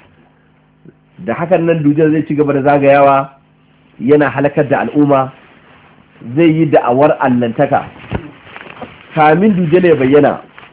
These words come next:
manzon Allah sallallahu alaihi wasallam ya ce akwai abubuwan da sai sun faru tukuna kamin ya bayyana. Abu na farko,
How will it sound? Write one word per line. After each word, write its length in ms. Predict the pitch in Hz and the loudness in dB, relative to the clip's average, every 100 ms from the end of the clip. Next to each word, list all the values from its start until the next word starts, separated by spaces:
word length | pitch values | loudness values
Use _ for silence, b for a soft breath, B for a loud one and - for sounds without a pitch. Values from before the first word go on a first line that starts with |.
| _ - - - - | _ -20 -20 -20 -8
manzon 300 | 113 120 151 | -4 0 0
Allah 240 | 165 156 156 | 2 0 0
sallallahu 380 | 151 143 147 | 0 2 2
alaihi 140 | 143 135 | 0 -2
wasallam 180 | 143 131 | -6 -6
ya 80 | 131 | -6
ce 80 | 131 | -6
akwai 280 | - - 139 - | -6 -4 -4 0
abubuwan 380 | 160 160 165 | -2 0 0
da 60 | 135 131 | 0 -4
sai 100 | 131 | -6
sun 140 | 151 | -4
faru 160 | 135 123 | -4 -4
tukuna 280 | - 117 113 | -8 -10 -8
kamin 260 | 113 113 | -6 -6
ya 60 | 107 | -6
bayyana. 340 | 90 92 85 - _ _ _ _ _ _ _ _ _ _ _ _ _ _ | -8 -10 -12 -16 _ _ _ _ _ _ _ _ _ _ _ _ _ _
Abu 140 | 131 165 | -2 0
na 100 | 185 | 2
farko, 520 | 190 185 190 180 - | 2 0 2 2 -2